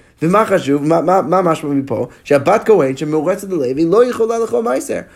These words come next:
אבל הגמרא אומרת, מה הבעיה? למה שהם לא יוכלו לאכול את המעשר? הכא מאי זרות איכא, הרי יש, אין שם, אין, אין פה שום זרות. ה-, הרי הוא, לוי, היא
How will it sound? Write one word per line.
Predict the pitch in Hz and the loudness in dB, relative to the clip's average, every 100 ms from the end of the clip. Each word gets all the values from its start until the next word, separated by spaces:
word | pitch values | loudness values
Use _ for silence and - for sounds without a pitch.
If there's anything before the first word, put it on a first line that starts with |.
| - | -10
אבל | 156 175 | -4 0
הגמרא | 190 214 | 0 0
אומרת, | 240 240 | -2 0
מה | 226 233 | 0 0
הבעיה? | 226 233 247 240 | 2 2 2 2
למה | 226 220 | 0 -2
שהם | 220 | -4
לא | 214 | 0
יוכלו | 214 214 208 | 0 2 0
לאכול | 220 202 | 0 -2
את | |
המעשר? | 208 214 214 175 147 | -2 -2 -2 -2 0
הכא | 196 214 196 | 0 0 -2
מאי | 180 196 | 0 0
זרות | 190 202 208 202 | 2 2 2 0
איכא, | - 202 | -4 -4
הרי | 165 165 | -2 -2
יש, | 160 196 196 | 0 -2 0
אין | 196 196 | -2 -2
שם, | - 190 175 - | -2 -2 -2 -6
אין, | 160 190 | -6 -2
אין | 190 196 | -2 -2
פה | 196 170 | -2 -4
שום | - 202 202 | -4 -4 -2
זרות. | 196 202 285 233 - - - _ - | -2 0 0 0 -4 -20 -20 _ -6
ה-, | 123 - | -4 -2
הרי | 135 143 135 | 0 2 2
הוא, | 139 240 202 151 | 2 0 0 2
לוי, | 170 123 117 123 - _ - | 0 2 -4 -6 -14 _ -2
היא | 214 208 | 0 0